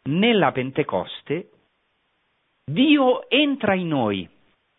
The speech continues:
mentre nell'ascensione noi, la nostra umanità, entra in Dio, l'uomo entra in Dio, nella Pentecoste Dio stesso, attraverso il dono dello Spirito Santo, la persona dono, così detta,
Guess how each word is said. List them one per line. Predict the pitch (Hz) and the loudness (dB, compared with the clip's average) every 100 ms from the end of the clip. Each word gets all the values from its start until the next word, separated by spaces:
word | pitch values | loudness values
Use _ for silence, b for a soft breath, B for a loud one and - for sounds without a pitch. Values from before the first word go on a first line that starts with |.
| _ _ _ _ _ _ _ _ _ _ _ _ _ | _ _ _ _ _ _ _ _ _ _ _ _ _
mentre | - 123 139 - | -4 -2 -2 -4
nell'ascensione | 131 131 123 - 123 117 - 123 92 87 | -4 -2 -2 -4 -10 -12 -8 -6 -6 -8
noi, | 82 110 143 117 90 80 78 | -6 0 2 4 0 -4 -14
la | - 87 | -12 -8
nostra | 101 - - | -6 -6 -6
umanità, | 95 95 92 87 127 98 - | -4 -4 -6 -4 -2 -4 -4
entra | 139 123 110 92 | -4 -4 -6 -10
in | 95 | -8
Dio, | 92 92 | -6 -2
l'uomo | 110 143 127 101 | 2 2 2 -2
entra | 95 92 87 | -6 -8 -12
in | 85 | -12
Dio, | 87 85 98 | -12 -12 -10
nella | 110 113 120 | -6 -4 -2
Pentecoste | 135 123 135 156 165 - 135 135 | -4 -6 -6 -6 -6 -8 -10 -8
Dio | 160 208 170 | -4 0 0
stesso, | - - 101 98 - - 165 B B B B | -2 -10 -10 -10 -14 -16 -16 B B B B
attraverso | 120 123 - 135 - - | -6 -2 0 0 -2 -4
il | 120 113 | -8 -4
dono | 143 143 | -2 -2
dello | 123 113 | -2 -4
Spirito | 107 - 113 113 | -6 -8 -8 -8
Santo, | 107 135 127 110 - 87 | -4 -4 -4 -8 -12 -8
la | 110 123 | -2 -2
persona | - 101 - - 156 107 | -4 -12 -10 -6 -4 -4
dono, | 95 107 85 90 180 185 _ | -4 -4 -4 -2 -2 -4 _
così | 92 101 95 | -16 -14 -10
detta, | 101 98 - 160 180 | -6 -6 -4 -4 -4